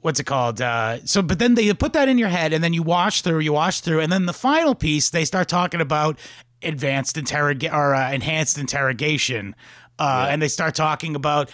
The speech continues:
Speaker 1: and then also to contra-, and then the, earlier on they talk about, what was that thing you took kinda issue with? Not issue with, but, but wi-, issue with the, the subjects of it. Um, that, those eye tests.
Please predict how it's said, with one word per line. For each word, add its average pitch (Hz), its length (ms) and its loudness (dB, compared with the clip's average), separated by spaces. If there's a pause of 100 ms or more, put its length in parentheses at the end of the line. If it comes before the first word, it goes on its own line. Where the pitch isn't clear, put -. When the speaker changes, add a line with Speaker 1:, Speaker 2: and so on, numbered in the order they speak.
(100)
Speaker 1:
and 202 140 -2
then 190 140 0
also 202 320 0
to 160 80 -2
contra-, 185 440 0
and 170 140 0
then 180 80 4
the, 165 220 -2
earlier 202 420 2
on 160 160 2
they 156 140 0
talk 160 260 -2
about, 147 400 0
what 202 160 0
was 277 80 2
that 277 160 2
thing 240 140 2
you 214 160 0
took 202 240 -2
kinda 165 360 -2
issue 156 320 -2
with? 131 320 0
Not 240 160 2
issue 165 300 0
with, 135 220 -2
but, 131 340 -4
but 156 160 0
wi-, 180 220 0
issue 175 320 0
with 156 180 0
the, 147 140 0
the 123 160 -6
subjects 139 580 -2
of 123 160 -6
it. 107 200 -12 (460)
Um, 131 380 2
that, 131 220 0
those 143 240 2
eye 131 340 -2
tests. - 640 -2